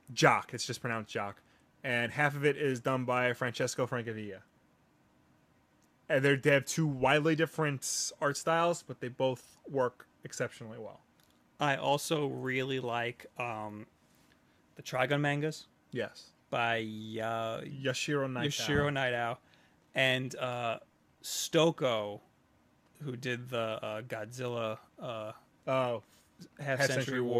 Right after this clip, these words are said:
Speaker 1: War, yeah.
Speaker 2: is amazing.
Speaker 1: Mm-hmm.
Speaker 2: My
Speaker 1: Uh,
Speaker 2: stream frozen's freaking me out.
Speaker 1: if you want good game art,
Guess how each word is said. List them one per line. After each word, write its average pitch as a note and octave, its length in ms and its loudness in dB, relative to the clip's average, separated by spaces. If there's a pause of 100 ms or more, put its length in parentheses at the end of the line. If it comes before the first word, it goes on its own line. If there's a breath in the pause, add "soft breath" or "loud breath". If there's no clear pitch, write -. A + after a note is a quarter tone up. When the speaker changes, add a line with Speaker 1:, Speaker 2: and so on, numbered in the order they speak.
Speaker 1:
War, A2+ 140 -2
yeah. A2 260 -8 (340)
Speaker 2:
is B2+ 120 -6
amazing. A2 520 -8 (120)
Speaker 1:
Mm-hmm. A#2+ 260 -14 (1300 soft breath)
Speaker 2:
My A#2 60 -10
Speaker 1:
Uh, A#2 60 -12
Speaker 2:
stream A#2 280 -6
frozen's A2 400 -12
freaking B2 400 -12
me A2 140 -10
out. A2+ 160 -12
Speaker 1:
if D3 140 -6
you C#3+ 80 -2
want D#3+ 400 4
good C#3 400 0
game E3 420 0
art, A2 580 -4